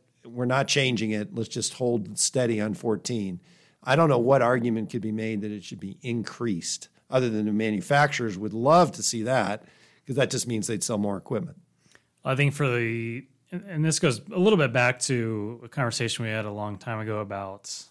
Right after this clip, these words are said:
Speaker 2: I, I brought up a comment about someone a long time ago mentioned to me that the rules of golf are written for competitive golf.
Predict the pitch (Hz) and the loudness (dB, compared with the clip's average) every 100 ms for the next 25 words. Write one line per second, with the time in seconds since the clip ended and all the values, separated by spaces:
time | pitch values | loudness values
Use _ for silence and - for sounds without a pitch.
0 | - 143 147 127 143 127 117 - 123 117 | -18 -6 -2 4 4 4 0 0 0 0
1 | 113 107 - 160 139 123 107 - _ 131 | -2 -4 -2 2 2 0 -2 -10 _ -4
2 | 123 113 110 123 113 110 110 104 - 104 | -2 -2 -2 -2 -2 -2 -2 -4 -4 -6
3 | 107 104 - 110 131 143 120 120 120 110 | -8 -10 -10 -2 2 2 2 0 0 -2
4 | 110 107 98 - 101 - 101 113 104 98 | -4 -4 -6 -10 -12 -10 -8 -8 -8 -10
5 | 90 98 95 - | -14 -18 -18 -20